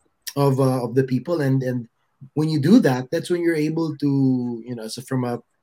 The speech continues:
you know, from a higher perspective, from a production perspective, you're able to develop those talents and to really, you know, mix and mash them, and you, you get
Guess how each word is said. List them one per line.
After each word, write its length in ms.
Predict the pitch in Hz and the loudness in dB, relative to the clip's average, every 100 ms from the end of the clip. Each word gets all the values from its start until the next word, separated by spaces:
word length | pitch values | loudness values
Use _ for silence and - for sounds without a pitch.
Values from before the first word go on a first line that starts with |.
| _ _ _ _ | _ _ _ _
you 120 | 117 117 | -10 -10
know, 140 | 101 | -12
from 220 | - 123 | -8 -6
a 40 | 117 | -4
higher 300 | 135 139 131 | 0 2 2
perspective, 480 | 120 - 131 123 | -2 -4 -8 -6
from 80 | 113 | -6
a 60 | 113 | -6
production 520 | 110 117 123 - 127 | -4 -4 -4 -4 -2
perspective, 500 | 117 - 113 - 113 | -2 -4 -8 -8 -6
you're 120 | 120 | -4
able 300 | 113 139 135 | -2 0 0
to 280 | 135 127 120 _ _ _ _ - | 0 -2 -2 _ _ _ _ 0
develop 440 | 147 139 151 185 | 4 6 6 6
those 180 | 131 - | 4 2
talents 400 | - 107 101 107 | -2 -8 -8 -8
and 160 | 113 113 | -8 -4
to 100 | 123 | 0
really, 440 | 131 143 135 135 _ _ _ _ | 2 4 2 0 _ _ _ _
you 60 | 143 | 2
know, 100 | 135 | 4
mix 320 | 135 147 - | 6 4 4
and 140 | 147 131 | 2 4
mash 320 | 123 135 - | 2 -2 -2
them, 120 | 123 | -2
and 140 | 117 | -2
you, 100 | 120 | -4
you 160 | 113 113 | -4 -4
get 200 | 135 127 | -2 -2